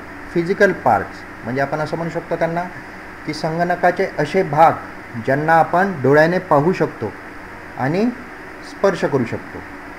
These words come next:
For example, keyboard, mouse,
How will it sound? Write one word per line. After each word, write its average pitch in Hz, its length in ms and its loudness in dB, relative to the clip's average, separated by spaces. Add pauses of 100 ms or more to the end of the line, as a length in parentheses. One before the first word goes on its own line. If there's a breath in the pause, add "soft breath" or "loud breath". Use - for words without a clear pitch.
(160)
For 139 140 4
example, 160 500 4 (720)
keyboard, 143 460 6 (1000)
mouse, 143 480 4